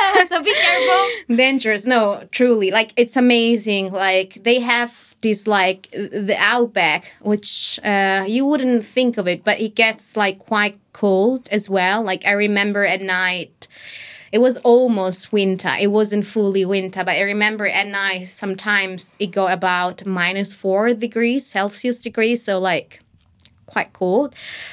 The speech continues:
Speaker 2: chilly, and, um, sometimes, uh, you know, like,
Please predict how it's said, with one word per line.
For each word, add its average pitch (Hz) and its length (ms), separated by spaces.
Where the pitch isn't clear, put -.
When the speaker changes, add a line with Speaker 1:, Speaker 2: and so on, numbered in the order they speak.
Speaker 2:
chilly, 240 600
and, 226 540
um, 214 640
sometimes, 247 1000
uh, 202 840
you 113 180
know, 190 200
like, 185 440